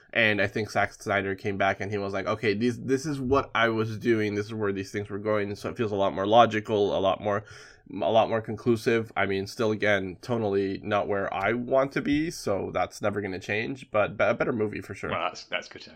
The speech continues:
Speaker 2: One day, one day you will hear it here, whether it'll be twenty twenty-two or twenty fifty-two. I will watch, watch the, uh, Snyder Cut at some point.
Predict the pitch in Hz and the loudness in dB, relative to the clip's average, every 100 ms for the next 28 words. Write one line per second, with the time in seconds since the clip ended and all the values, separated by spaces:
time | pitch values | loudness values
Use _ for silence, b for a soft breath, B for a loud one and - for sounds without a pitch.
0 | _ 123 107 87 - - b b 123 143 | _ -8 -8 -8 -16 -20 b b -6 -6
1 | 127 123 120 123 117 107 123 127 - 156 | -2 2 2 2 -2 -4 -2 -2 0 0
2 | 151 - 123 110 85 - b b b 127 | 0 -4 0 2 2 0 b b b -6
3 | 131 117 113 110 107 101 b b b - | -4 -4 0 2 2 -4 b b b -20
4 | 143 139 143 135 135 139 127 131 - 135 | -18 -6 -4 -4 -4 -4 -2 -2 0 0
5 | 139 123 120 - 131 - 127 - 143 - | 0 -2 -2 -2 -2 -2 -4 -2 -4 -6
6 | - 104 90 90 - _ _ _ _ 90 | -6 -2 -2 -4 -12 _ _ _ _ 2
7 | 110 107 98 101 98 - - 107 - - | 2 0 -4 -4 -4 -6 -4 -6 -4 -6
8 | 98 92 92 - 95 87 - 85 - b | -6 -6 -6 -10 -10 -10 -8 -8 -8 b
9 | b 98 85 - - 85 82 87 76 | b -4 -4 -4 -8 -10 -10 -10 -10